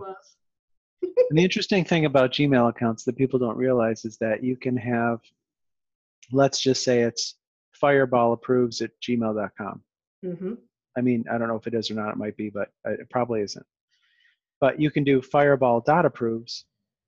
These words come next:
Speaker 2: and
Speaker 1: Right.
Speaker 2: it still works. Or you can do fire dot ball approves, and it's
Speaker 1: Right.
Speaker 2: still the same thing.
Speaker 1: Right.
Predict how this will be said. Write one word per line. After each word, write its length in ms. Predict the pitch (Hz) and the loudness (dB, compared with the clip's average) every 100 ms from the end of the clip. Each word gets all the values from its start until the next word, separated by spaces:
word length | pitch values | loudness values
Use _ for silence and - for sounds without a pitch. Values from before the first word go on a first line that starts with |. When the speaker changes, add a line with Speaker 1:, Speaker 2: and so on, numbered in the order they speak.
| _ _ - | _ _ -2
Speaker 2:
and 120 | 131 123 | 0 2
Speaker 1:
Right. 80 | |
Speaker 2:
it 60 | 180 | -2
still 340 | - 143 131 | 0 2 2
works. 380 | 127 160 113 - | 2 2 2 0
Or 80 | 127 | 0
you 60 | 135 | 2
can 100 | 135 | 2
do 100 | 123 | 0
fire 680 | - 135 135 127 120 117 - _ _ _ | 2 4 4 4 2 -2 -10 _ _ _
dot 320 | 131 113 - 117 | 2 2 2 0
ball 240 | 113 104 | 2 2
approves, 580 | 101 113 107 104 - - 135 | -2 -4 -4 -6 -14 -10 -2
and 140 | 135 | 0
it's 120 | 139 | 0
Speaker 1:
Right. 20 | - | -2
Speaker 2:
still 220 | 165 151 | 0 0
the 100 | 127 | 0
same 240 | 143 123 | -2 0
thing. 340 | 117 131 101 - _ _ _ | -2 -8 -8 -14 _ _ _
Speaker 1:
Right. 300 | 196 240 - | -10 -10 -12